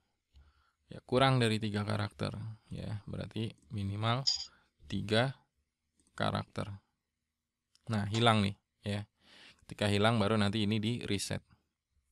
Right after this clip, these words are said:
Errornya di reset. Nah, setelah itu, ya, kita akan masuk pada pembahasan dia wajib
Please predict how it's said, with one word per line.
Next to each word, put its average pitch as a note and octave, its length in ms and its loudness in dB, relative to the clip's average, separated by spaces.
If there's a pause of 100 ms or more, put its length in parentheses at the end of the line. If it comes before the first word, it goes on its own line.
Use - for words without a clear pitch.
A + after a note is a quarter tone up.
(1200)
Errornya G2 480 -6
di A2 240 -2
reset. G2 320 -6 (240)
Nah, G2+ 160 -4
setelah G#2 400 -4
itu, C#3+ 320 -2 (560)
ya, G#2 320 -2 (560)
kita - 480 6
akan D3+ 400 8 (1200)
masuk A2+ 480 4 (1400)
pada A2+ 320 4
pembahasan A2+ 1040 0 (1040)
dia A2 800 6
wajib G2+ 560 2